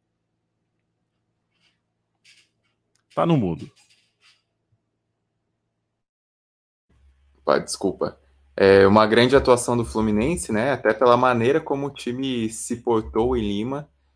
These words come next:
Speaker 2: É, foi uma equipe, no geral, bastante agressiva. Venceu por três a um, mas criou chances até pra mais.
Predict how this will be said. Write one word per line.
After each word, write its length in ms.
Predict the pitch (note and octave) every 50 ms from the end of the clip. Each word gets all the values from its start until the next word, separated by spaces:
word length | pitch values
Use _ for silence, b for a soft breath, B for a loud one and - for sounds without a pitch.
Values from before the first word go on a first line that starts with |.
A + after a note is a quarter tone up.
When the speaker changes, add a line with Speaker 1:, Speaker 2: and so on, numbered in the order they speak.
| _ _ _ _
Speaker 2:
É, 280 | - F#2+ G2 G2 F#2+
foi 180 | - - G#2+ G#2
uma 140 | G#2+ A2 G#2+
equipe, 480 | A2 - - - _ A#2+ A#2 A2 G#2
no 280 | G2+ G#2 G#2 A2 B2 C3+
geral, 400 | A#2+ B2+ C3 A#2 G#2+ G#2+ A#2+ C3
bastante 600 | B2+ B2 A#2 A#2 - - - A#2 A#2+ A#2+ - B2+
agressiva. 720 | A#2+ A#2+ A#2 A2+ A2+ - - - G#2+ A#2 C3 D3 D#3+ D#3 C3+
Venceu 460 | B2+ B2 A#2+ A#2 A#2 - A#2 A#2+ C3+
por 240 | - - C3 B2+ -
três 320 | - G#2+ A2 A#2+ A2 A2
a 80 | G#2+ G2+
um, 160 | G#2 A#2 B2+
mas 420 | B2+ A#2+ A#2 A2 A2 - - -
criou 380 | - - B2+ A2 G#2+ A2 C3 C3+
chances 480 | - - A#2+ A#2+ C3 B2+ - A2 G#2+ A2+
até 240 | A2 - - A2
pra 200 | - - - A#2
mais. 540 | G#2+ G#2 G2 G#2 B2 E3 - - - - b